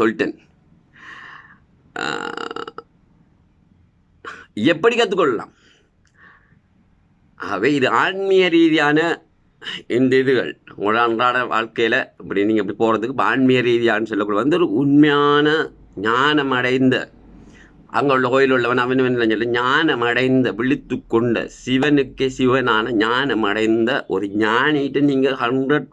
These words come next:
பர்சன்ட் சரணடைந்திருந்தால், அப்ப அந்த ஞானிய நீங்க, நான் அந்த ஞானிகிட்ட நீங்க சரணடைஞ்சிருந்தா, இந்த சாஸ்திரம் பார்க்குறது வந்து நீங்க ஒரு வாட்டி ச-,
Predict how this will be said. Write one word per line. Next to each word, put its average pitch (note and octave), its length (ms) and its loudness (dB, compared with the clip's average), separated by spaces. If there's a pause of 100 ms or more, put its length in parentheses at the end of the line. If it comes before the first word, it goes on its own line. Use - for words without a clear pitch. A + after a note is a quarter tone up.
(120)
பர்சன்ட் A2 360 -2
சரணடைந்திருந்தால், E2+ 1120 -4 (2250)
அப்ப - 180 -10
அந்த F2 160 -2
ஞானிய A2+ 280 0 (2500)
நீங்க, F2+ 160 -2
நான் F#2 180 0
அந்த F2+ 240 -6
ஞானிகிட்ட F#2 380 -4
நீங்க D2 180 -14
சரணடைஞ்சிருந்தா, D#2 840 -4 (2000)
இந்த G#2+ 160 -2
சாஸ்திரம் C#3+ 400 0
பார்க்குறது C3 380 0
வந்து B2+ 200 2
நீங்க C3+ 180 2 (220)
ஒரு A#2 140 2
வாட்டி C3+ 260 0
ச-, B2 160 0